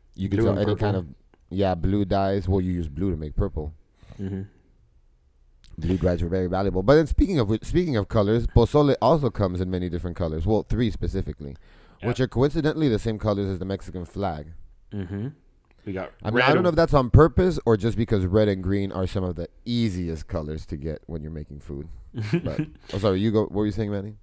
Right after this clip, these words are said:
Speaker 2: I was gonna say it's red, white, and green.
Speaker 1: Mm-hmm. Red, white, and green.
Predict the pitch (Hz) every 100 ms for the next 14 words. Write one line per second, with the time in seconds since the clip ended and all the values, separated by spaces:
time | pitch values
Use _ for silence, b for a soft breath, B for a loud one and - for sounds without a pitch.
0 | - 135 131 131 127 123 113 - 120 104
1 | 120 117 113 113 110 127 107 - _ -
2 | _ - 98 113 123 92 92 95 92 95
3 | 98